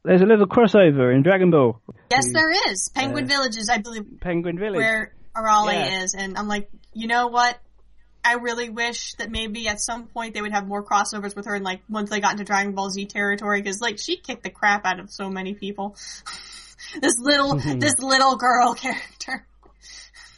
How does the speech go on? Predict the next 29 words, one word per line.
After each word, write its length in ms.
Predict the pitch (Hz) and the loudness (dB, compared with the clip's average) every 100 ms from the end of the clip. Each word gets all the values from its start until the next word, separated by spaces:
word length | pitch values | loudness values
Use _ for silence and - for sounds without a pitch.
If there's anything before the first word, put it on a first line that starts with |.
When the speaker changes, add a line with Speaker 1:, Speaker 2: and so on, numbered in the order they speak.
| _ _ _ _ - | _ _ _ _ -16
Speaker 2:
Would 80 | 240 | -12
have 60 | 220 | -8
been 140 | 226 | -10
funny 300 | - 226 208 | -6 -4 -2
to 80 | 208 | -4
watch, 380 | 196 190 202 - | -2 -2 -2 -4
but 220 | 208 185 - - - - - - - - - - | -4 -4 -8 -20 -20 -20 -20 -20 -20 -20 -20 -6
unfortunately 640 | 220 202 208 202 208 196 | -4 -4 -6 -6 -6 -6
it 100 | 190 | -6
was 160 | 202 208 | -8 -6
not 200 | 190 - | -8 -8
to 100 | 226 | -12
be. 260 | 185 185 202 | -10 -10 -8
But 180 | 214 - | -10 -4
whatever, 420 | 330 349 349 349 _ - - | 0 2 0 -4 _ -20 -6
the 80 | 285 | 0
little 220 | 359 349 | 2 0
cameo 440 | - 294 285 262 | 0 -2 0 -4
that 160 | 247 220 | -4 -8
she 120 | - | -6
did 200 | 220 208 | -4 -4
have 220 | 208 196 196 | 0 0 0
was 240 | 202 - 214 | -8 -10 -2
very 300 | 202 196 190 | 0 2 -2
entertaining. 640 | 202 202 185 190 190 208 _ _ _ _ _ _ _ _ _ _ _ _ | -8 -10 -10 -10 -12 -14 _ _ _ _ _ _ _ _ _ _ _ _
Speaker 1:
Yeah, 300 | - 117 110 - _ _ _ | -10 -8 -10 -16 _ _ _
but 240 | 139 147 - | 0 2 2
I 140 | 135 | 0
think, 460 | - 127 120 - | 2 2 0 -4